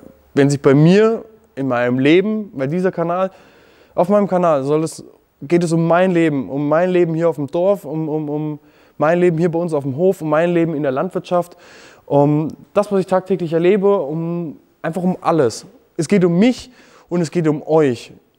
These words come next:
Ihr sollt, sollt meine Videos gerne schauen, ihr sollt, äh, Unterhaltung bekommen, ihr sollt, äh, ich sag mal, ich, so hart das jetzt klingt,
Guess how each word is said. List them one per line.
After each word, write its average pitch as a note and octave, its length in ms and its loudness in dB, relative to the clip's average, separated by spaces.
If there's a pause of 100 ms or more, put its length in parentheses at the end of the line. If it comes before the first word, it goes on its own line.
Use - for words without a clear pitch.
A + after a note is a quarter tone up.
(240)
Ihr A3 160 2
sollt, F3 360 -4 (160)
sollt E3 260 -2
meine E3+ 240 0
Videos F3 300 -2
gerne F#3+ 240 2
schauen, F3+ 320 -2
ihr D#3 80 -6
sollt, D#3+ 320 -2
äh, D3 240 2
Unterhaltung D3+ 520 0
bekommen, E3+ 480 -2
ihr C#3 100 -8
sollt, D#3 380 -4
äh, C#3+ 380 0
ich C#3+ 60 -8 (1120)
sag D#3+ 160 2
mal, E3 180 2 (1120)
ich, - 280 -12 (100)
so D#3 180 -4
hart F3 200 2
das F#3+ 80 2
jetzt D#3 180 -2
klingt, F#3 320 -2